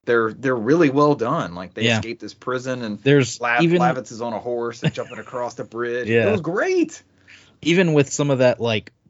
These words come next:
Speaker 2: polygonal jank that's in there, a li-, yeah, a very little bit, like that, that scene where they escape the prison, they, uh, escape
Speaker 1: Mm.
Speaker 2: on some horses, and the horses are very rigid, but
Speaker 1: Yeah.
Speaker 2: like, the rest of everything that's going on, it's like, eh, it's, it's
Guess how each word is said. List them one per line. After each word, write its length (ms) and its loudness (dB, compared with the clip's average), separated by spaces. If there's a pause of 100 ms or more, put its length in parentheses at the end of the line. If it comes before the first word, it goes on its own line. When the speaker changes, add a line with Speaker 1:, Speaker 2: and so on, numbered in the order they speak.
(120)
Speaker 2:
polygonal 840 0 (100)
jank 500 -2 (100)
that's 260 -6
in 140 0
there, 220 2
a 80 2
li-, 260 0
yeah, 380 -8
a 120 0
very 280 2
little 200 0
bit, 180 -2
like 240 -2
that, 260 -2
that 160 -6
scene 320 -2
where 300 0 (500)
they 120 4
escape 300 0
the 60 -4
prison, 300 0
they, 120 0 (160)
uh, 60 -8
escape 400 -2
Speaker 1:
Mm. 80 0
Speaker 2:
on 80 -2
some 180 -8
horses, 480 -2
and 100 -4
the 60 0
horses 400 2
are 80 4
very 300 0
rigid, 580 -4 (460)
but 200 2
Speaker 1:
Yeah. 140 0
Speaker 2:
like, 380 0 (340)
the 140 2
rest 260 4
of 100 4
everything 400 2
that's 160 -6
going 240 -2
on, 220 0
it's 140 -10
like, 120 -8
eh, 180 2
it's, 180 0 (100)
it's 500 -8